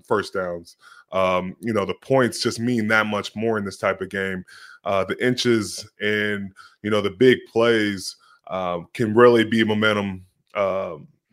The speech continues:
game changers in this game. I thought last year, uh, there was a point in time where I think we were up, like, like, seventeen ten.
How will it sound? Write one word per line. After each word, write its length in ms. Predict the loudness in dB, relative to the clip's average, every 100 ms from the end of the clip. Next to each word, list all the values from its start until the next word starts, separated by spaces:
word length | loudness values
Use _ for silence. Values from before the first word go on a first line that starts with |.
| -2
game 300 | 0 2 0
changers 480 | -2 -4 -4 -10 -10
in 80 |
this 140 | -10 -10
game. 400 | -10 -10 -12 _ -20 -14 -2
I 120 | 0
thought 420 | 6 6 6 4 2
last 440 | 4 4 4 0
year, 360 | 0 2 0 -2 -10 -20 _ -4
uh, 320 | -2 0 -4 -8 0
there 120 | 0
was 120 | 0
a 40 | -4
point 320 | 0 2 2
in 80 | -4
time 480 | -2 0 0 -4 -10 _ _ _ _
where 220 | 4 6 6
I 80 |
think 180 | 4 -4
we 120 | 2
were 160 | 4 6
up, 160 | 4 -2
like, 200 | -6 -8 _ _ -20 _ _ _ _ _ -20
like, 160 | -12
seventeen 720 | -8 2 2 2 -4 -4 -6
ten. 420 | -6 -8 -8 -12